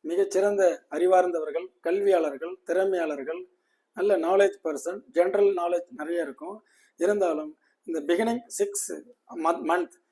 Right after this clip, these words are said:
முதல் ஆறு மாத காலங்கள் நீங்கள் வேலைகளுக்காகவும் வாய்ப்புகளுக்காகவும் தேடி சென்றால் மட்டுமே உங்களுக்கு முன்னேற்றம் கிடைக்கும். என்னை பொறுத்தவரை, திடீரென்று வானத்திலிருந்து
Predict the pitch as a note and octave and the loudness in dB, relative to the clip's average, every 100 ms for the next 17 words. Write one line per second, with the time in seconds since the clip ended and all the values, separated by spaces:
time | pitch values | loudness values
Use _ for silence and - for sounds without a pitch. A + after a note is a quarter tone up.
0 | _ _ - E3 A3 A3+ E3+ F#3 G#3+ G#3 | _ _ -6 0 0 0 4 6 6 4
1 | F#3 F3 E3 E3 D#3+ D3 D3 C#3+ _ _ | 0 0 0 0 0 -6 -10 -12 _ _
2 | _ - E3 D#3+ D3+ - - F3+ A3+ G#3 | _ -6 -2 0 0 -4 0 2 4 2
3 | F#3 E3+ E3 D3 D3 D3 _ _ - D3+ | 0 0 -4 -4 -8 -10 _ _ 2 6
4 | A3+ A3+ G3+ F#3+ - D3+ C#3+ C#3+ C#3+ _ | 6 4 2 2 0 -4 -4 -6 -10 _
5 | _ _ - A3+ A#3 A3 F#3+ F#3+ F3 D#3+ | _ _ 4 4 4 -2 0 0 0 -4
6 | - E3 A3 D#4 _ _ _ - F#3+ F3+ | -4 -2 -2 -4 _ _ _ -6 0 0
7 | E3+ D#3 - F3 G3+ G3+ F#3+ F3+ D3 - | 0 -2 -2 -2 2 0 0 -4 -4 -12
8 | - F3 E3+ - C#3 - _ _ - E3+ | 0 6 6 4 -8 -12 _ _ -4 2
9 | G3 F#3 G3 G3 F3 E3+ G3+ - _ _ | 2 4 2 4 4 4 0 -4 _ _
10 | - F3 A#3 A3 G3+ G3+ G3+ G3 E3+ F#3 | -2 6 8 8 6 4 2 0 0 2
11 | G3 G3 F#3 E3+ E3+ F#3+ | 2 0 0 0 -4 -4